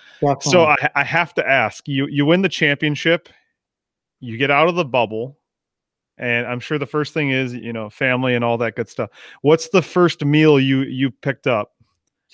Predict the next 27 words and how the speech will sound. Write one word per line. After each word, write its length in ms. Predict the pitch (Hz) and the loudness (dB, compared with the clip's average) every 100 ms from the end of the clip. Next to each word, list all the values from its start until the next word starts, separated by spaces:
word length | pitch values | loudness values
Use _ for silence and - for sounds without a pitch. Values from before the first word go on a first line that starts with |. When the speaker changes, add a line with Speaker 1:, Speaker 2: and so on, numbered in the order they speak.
| - | 0
Speaker 2:
when 180 | 214 127 | 2 4
you 80 | 131 | 2
Speaker 1:
<laughs> 0 | |
Speaker 2:
got 160 | 127 | 4
out 160 | 127 123 | 4 2
of 60 | |
the 80 | 120 | 0
bubble? 360 | 110 113 101 104 | -2 -2 -2 -4
What 140 | 127 | -2
was, 160 | 139 127 139 | -2 -6 -6
what 220 | 135 156 | -2 0
was 140 | 151 | 0
the 100 | 143 | -2
place 280 | - 143 139 | -4 -4 -2
you 80 | 127 | -6
had 220 | 131 135 | -2 -2
to 80 | 131 | -2
go 200 | 131 127 | -2 -4
to 240 | - 123 | -4 -6
now, 180 | 117 113 | -6 -8
now 240 | 110 123 120 | -10 -6 -4
that 100 | 120 | -4
you 80 | 117 | -4
weren't 180 | 120 | -6
in 60 | 113 | -6
quarantine 520 | - 120 110 - 107 | -6 -8 -8 -10 -12
anymore? 420 | 95 98 98 98 | -10 -12 -12 -14